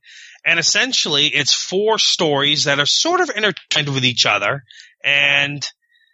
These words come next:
Krampus is the main character of two of the stories. Uh, and, um, it's a cool, 'cause it's basically like a little anthology movie with four different separate, like, kinda little horror stories to it. And, uh,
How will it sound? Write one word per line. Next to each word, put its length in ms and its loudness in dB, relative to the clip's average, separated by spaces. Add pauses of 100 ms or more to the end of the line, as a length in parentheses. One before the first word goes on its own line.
(480)
Krampus 580 0
is 180 -2
the 80 -2
main 400 0
character 520 -2
of 120 -6 (120)
two 220 -2
of 80 2
the 80 0
stories. 800 0 (480)
Uh, 640 0 (100)
and, 340 -2
um, 560 -2 (400)
it's 200 0
a 40 -2
cool, 300 0
'cause 160 0
it's 120 0
basically 420 0
like 180 2
a 80 2
little 400 0
anthology 640 0
movie 240 2
with 120 0
four 220 0
different 320 -4
separate, 480 0
like, 200 -2
kinda 220 -2
little 180 -2
horror 260 0
stories 460 2
to 160 0
it. 140 0
And, 220 0
uh, 200 2